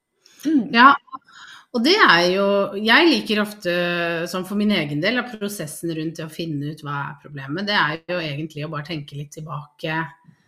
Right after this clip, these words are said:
Speaker 2: eh,
Speaker 1: Mm.
Speaker 2: eller prøve å sette seg inn i kundens ståsted, ikke sant? Hvordan er det nå?
Speaker 1: Ja.
Speaker 2: Ikke sant? Hvis du ser at kunden står her, hva er problemet her?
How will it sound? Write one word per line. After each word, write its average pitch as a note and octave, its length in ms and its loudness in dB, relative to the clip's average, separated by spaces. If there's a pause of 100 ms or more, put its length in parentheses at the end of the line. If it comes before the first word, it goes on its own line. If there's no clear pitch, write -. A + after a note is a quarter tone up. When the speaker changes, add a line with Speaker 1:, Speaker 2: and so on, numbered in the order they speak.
(260)
Speaker 2:
eh, D#3+ 300 -2
Speaker 1:
Mm. F3 360 -10
Speaker 2:
eller G4 320 -14
prøve G3+ 240 2
å G3+ 40 -2
sette A3 300 -6
seg D#3 180 -4
inn F#3 140 -2
i F3 200 -6
kundens E3+ 640 -8
ståsted, D#3+ 600 -6
ikke E3+ 160 -16
sant? F#3+ 220 -8
Hvordan E3 280 -4
er C#3+ 240 -2
det F3 100 -2
nå? F3+ 200 0 (560)
Speaker 1:
Ja. E3+ 120 -4 (220)
Speaker 2:
Ikke E3 160 -8
sant? G3+ 180 -6
Hvis F3 140 -12
du F3+ 80 -6
ser E3+ 260 -4
at E3+ 160 -6
kunden D3+ 360 -4
står D#3+ 260 -6
her, D#3 300 0 (500)
hva E3 260 0
er D3 100 -8
problemet D#3 500 -6
her? E3 260 -2